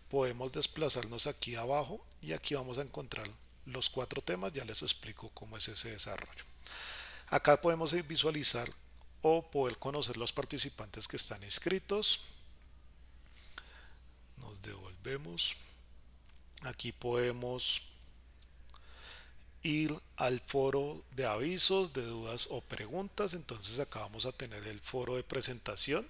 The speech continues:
o el foro de dudas o preguntas. En el foro, cualquiera de los dos foros, pues ustedes acá van a encontrar la información y lo ideal es que acá ustedes puedan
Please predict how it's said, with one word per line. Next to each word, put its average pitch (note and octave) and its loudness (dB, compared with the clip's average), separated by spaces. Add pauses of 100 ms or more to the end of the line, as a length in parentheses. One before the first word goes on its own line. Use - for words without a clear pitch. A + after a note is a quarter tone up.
(540)
o C#3+ 2
el C#3+ 2
foro B2 0
de C3+ 2
dudas A2 0
o A#2+ 0
preguntas. - -2
En A#2 -8
el A2 -8
foro, C#3+ -2
cualquiera C#3 4
de G3 4
los F3+ 0
dos C3 2
foros, F3 2
pues - 4
ustedes A#2 0
acá C3+ -4
van A2 -8
a - -8
encontrar A#2+ -6
la G#2+ -6
información E3+ -2 (400)
y G#3 -2 (100)
lo D3+ -4
ideal D3 0
es C#3 2
que - -4
acá - -6
ustedes B2 -4
puedan B2 -6